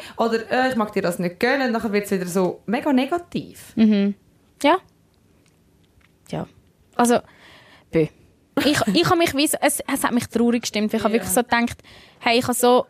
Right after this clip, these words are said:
Speaker 2: ich hab irgendwie wie so zu dir raufgeschaut oder hab dich so cool gefunden und du beweisest mir jetzt in einem einzigen Satz, dass du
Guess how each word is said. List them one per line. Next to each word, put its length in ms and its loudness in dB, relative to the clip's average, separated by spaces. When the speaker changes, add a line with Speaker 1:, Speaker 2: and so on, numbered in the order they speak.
Speaker 2:
ich 140 -6
hab 100 4
irgendwie 340 -2
wie 80 0
so 140 -2
zu 180 -6
dir 180 -2
raufgeschaut 680 0
oder 200 -4
hab 100 -4
dich 140 -12
so 180 -4
cool 180 0
gefunden 440 -2
und 200 -2
du 60 -6
beweisest 420 -2
mir 100 0
jetzt 180 -6
in 120 -8
einem 260 2
einzigen 400 0
Satz, 360 0
dass 220 -4
du 240 0